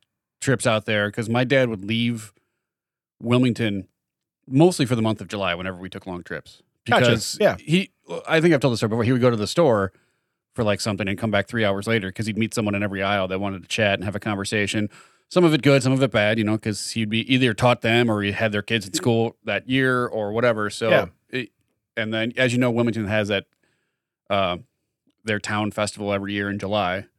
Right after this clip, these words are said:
Speaker 2: Right.
Speaker 1: We would just leave for the whole month.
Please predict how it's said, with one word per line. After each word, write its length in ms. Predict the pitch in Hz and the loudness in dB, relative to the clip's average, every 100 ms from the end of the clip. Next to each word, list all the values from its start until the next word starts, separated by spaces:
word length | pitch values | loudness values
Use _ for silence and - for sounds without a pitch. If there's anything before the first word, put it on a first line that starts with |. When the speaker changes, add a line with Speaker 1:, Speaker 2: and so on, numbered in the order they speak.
| - | 2
Speaker 2:
Right. 240 | 185 120 - _ _ _ _ _ _ _ _ - | 4 4 -2 _ _ _ _ _ _ _ _ 2
Speaker 1:
We 100 | 139 | 4
would 80 | 143 | 4
just 120 | 110 | 4
leave 160 | 127 117 | 2 4
for 60 | |
the 60 | 101 | 2
whole 120 | 110 | 2
month. 300 | 104 87 | 0 -6